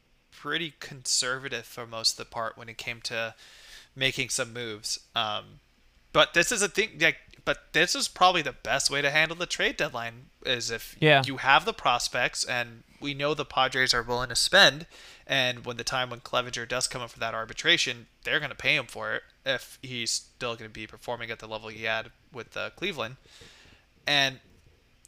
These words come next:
Speaker 1: the Dodgers, they're gonna be competitive throughout the whole time as well.
Speaker 2: Yeah.
Speaker 1: But it's, it'll be interesting. I think it's, it's, this is arguably the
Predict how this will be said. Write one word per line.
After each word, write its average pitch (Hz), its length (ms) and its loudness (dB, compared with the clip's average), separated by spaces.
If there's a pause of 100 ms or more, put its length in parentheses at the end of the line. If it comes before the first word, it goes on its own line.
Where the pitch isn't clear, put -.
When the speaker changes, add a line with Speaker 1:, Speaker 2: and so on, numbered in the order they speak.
(120)
Speaker 1:
the 139 80 0
Dodgers, 180 440 8
they're 160 140 4
gonna 180 100 0
be 151 100 2
competitive 120 440 -2
throughout 113 240 -4
the 110 40 -16
whole 107 200 -10
time 110 200 -6
as - 140 -2
well. 107 260 -4 (680)
Speaker 2:
Yeah. 143 240 4 (840)
Speaker 1:
But - 220 6
it's, 180 260 -2 (100)
it'll 196 200 6
be 233 160 4
interesting. 117 440 0
I 143 80 4
think 170 200 4
it's, - 180 2 (160)
it's, - 460 2 (180)
this 160 240 2
is 175 80 -2
arguably 139 540 0
the 120 140 -4